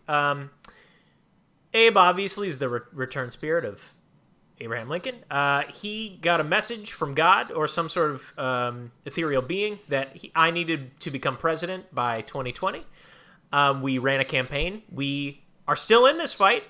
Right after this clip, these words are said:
We're still trying, you know, we're in the courts. We'll see in the courts trying to, trying to set this thing right. But, um, doesn't look like I'm gonna be the next president. Um, so we're, we're kind of in the aftermath of our campaign.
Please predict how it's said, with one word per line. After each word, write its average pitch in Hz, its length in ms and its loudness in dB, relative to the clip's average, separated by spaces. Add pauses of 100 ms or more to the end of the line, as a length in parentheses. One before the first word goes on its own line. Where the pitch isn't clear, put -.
We're 165 160 2
still 196 240 0
trying, 208 240 0
you 185 60 -8
know, 180 120 4
we're 170 140 8
in 185 120 6
the 180 40 -2
courts. - 600 2 (580)
We'll 156 140 4
see 214 260 0
in 214 120 2
the 180 60 0
courts - 680 4 (180)
trying 175 240 2
to, 175 140 4
trying 170 240 0
to 165 340 0 (300)
set 180 320 0
this 185 160 -4
thing 170 180 -4
right. 190 260 2 (320)
But, 196 360 8 (160)
um, 160 560 2 (960)
doesn't 190 300 4
look 185 200 2
like 190 200 2
I'm 170 120 0
gonna 165 160 -2
be 151 120 -4
the 143 80 -6
next 143 240 -8
president. 220 500 -6 (220)
Um, 135 640 0 (120)
so 226 240 -4
we're, 254 220 -2
we're 240 120 4
kind 277 200 0
of 226 80 0
in 208 80 0
the 175 140 2
aftermath 156 520 0
of 131 80 -2
our 127 120 4
campaign. 104 640 -6